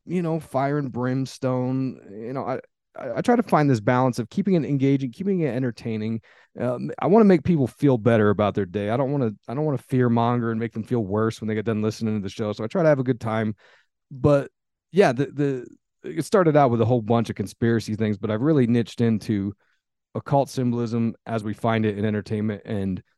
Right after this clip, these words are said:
trying to understand these different occult religions that are, you know,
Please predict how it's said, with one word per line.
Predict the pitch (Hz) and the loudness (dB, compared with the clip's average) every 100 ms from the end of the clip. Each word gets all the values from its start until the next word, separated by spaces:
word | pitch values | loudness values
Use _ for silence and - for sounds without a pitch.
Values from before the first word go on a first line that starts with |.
| _ - | _ -4
trying | 170 175 | 0 2
to | |
understand | 135 120 131 123 | 2 0 0 2
these | 117 | 2
different | 139 123 107 | 0 -2 -2
occult | - 139 117 | 0 2 2
religions | 107 107 110 92 90 90 | 0 -2 -4 -6 -10 -8
that | 98 95 - - _ - | -6 -8 -10 -20 _ -4
are, | 107 107 107 | 0 2 0
you | - | 0
know, | 170 | 0